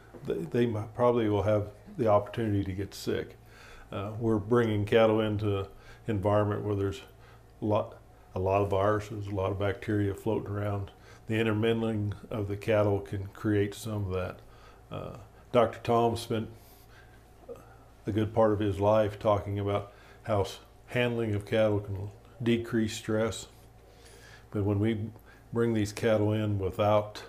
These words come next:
any preparation, uh, the, the ability of the bacteria and the viruses to overwhelm them is much greater. So the variability of health, whether it's morbidity, mortality,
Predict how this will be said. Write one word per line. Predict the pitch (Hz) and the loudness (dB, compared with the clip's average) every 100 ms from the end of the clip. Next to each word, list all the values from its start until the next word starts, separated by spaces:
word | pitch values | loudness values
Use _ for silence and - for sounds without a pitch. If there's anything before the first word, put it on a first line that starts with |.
| - - - - - | -20 -20 -20 -20 -6
any | 117 107 | -2 -2
preparation, | 104 110 107 - 101 107 104 104 92 - - - - - - - | 0 0 0 0 0 2 0 -6 -8 -10 -18 -20 -20 -20 -20 -14
uh, | - 101 151 - - - - - | -10 -10 -12 -18 -20 -20 -20 -8
the, | 101 92 - - | -4 -4 -6 -12
the | 214 104 | -6 -4
ability | 90 110 110 104 113 | -2 0 0 0 0
of | 104 101 | 0 0
the | 92 95 - - | -2 -8 -8 -16
bacteria | - 151 101 98 - 110 107 | -10 -4 -2 -2 -2 -2 0
and | 98 | -2
the | 92 | -2
viruses | 92 101 101 98 101 92 | 2 2 2 -2 -10 -6
to | 101 | -4
overwhelm | 95 90 87 101 104 | -2 -4 -4 -2 0
them | 104 101 - - - - - - | -2 -4 -10 -20 -20 -20 -20 -12
is | - 90 - | -10 -8 -4
much | 104 95 - | -2 -4 -4
greater. | 98 92 87 92 - - - - - - | -4 -2 -4 -10 -14 -20 -20 -20 -20 -12
So | - 104 | -2 -2
the | 95 | 4
variability | 117 117 113 113 113 110 117 | 8 8 8 6 6 4 0
of | 95 92 | 0 -2
health, | - 110 110 107 - - - - - - - | 0 2 2 -2 -16 -20 -20 -20 -20 -20 -8
whether | 104 95 | -4 -2
it's | 92 - | -4 -2
morbidity, | 101 95 107 107 104 101 | -2 0 0 -2 -2 -4
mortality, | 98 92 - 104 98 95 95 | -4 -4 -2 0 0 -2 -8